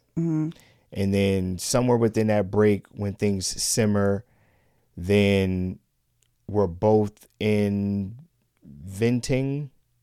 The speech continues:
Speaker 1: I
Speaker 2: kind
Speaker 1: think
Speaker 2: of
Speaker 1: we both
Speaker 2: space?
Speaker 1: kind of, like, like you were saying, like, take space,
Speaker 2: Uh-huh.
Speaker 1: which I guess would be the hiding.
Speaker 2: Okay.
Speaker 1: And then we'll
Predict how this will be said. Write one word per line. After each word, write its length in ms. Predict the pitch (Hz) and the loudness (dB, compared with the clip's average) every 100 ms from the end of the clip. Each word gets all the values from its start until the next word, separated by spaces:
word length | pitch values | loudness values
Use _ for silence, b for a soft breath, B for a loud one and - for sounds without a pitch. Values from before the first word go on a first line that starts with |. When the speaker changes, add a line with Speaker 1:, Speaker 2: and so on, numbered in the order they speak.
| _ _ _ _ _ _ _ _ _ _ _ - | _ _ _ _ _ _ _ _ _ _ _ -2
Speaker 1:
I 80 | 226 | 4
Speaker 2:
kind 140 | 302 | 6
Speaker 1:
think 80 | 277 | 6
Speaker 2:
of 60 | 233 | 8
Speaker 1:
we 60 | |
both 180 | 226 226 | 8 6
Speaker 2:
space? 80 | - | 4
Speaker 1:
kind 220 | 214 175 | 0 2
of, 160 | 170 156 | 0 0
like, 300 | 170 165 - _ _ _ _ - | 0 -2 -6 _ _ _ _ 0
like 260 | 185 180 - _ - | 0 0 -6 _ -8
you 180 | 165 | -2
were 120 | 170 165 | 0 0
saying, 320 | 151 143 143 | -2 -4 -4
like, 180 | 151 - | -4 -2
take 260 | 185 180 | -2 0
space, 600 | - - 156 170 170 - - | -2 0 0 0 -4 -10 -6
Speaker 2:
Uh-huh. 260 | 104 98 104 | -2 -2 0
Speaker 1:
which 220 | 180 - | 0 0
I 100 | 170 | 0
guess 260 | 147 170 | 2 0
would 120 | - 156 | -2 -2
be 120 | 151 | -4
the 100 | - | -4
hiding. 560 | - - 160 170 180 190 _ _ _ _ _ _ _ _ _ - | -4 -2 2 2 2 -2 _ _ _ _ _ _ _ _ _ -4
Speaker 2:
Okay. 200 | 123 - | -2 4
Speaker 1:
And 180 | 170 170 | 4 6
then 240 | 170 170 | 8 6
we'll 400 | 165 156 151 - | 6 4 4 0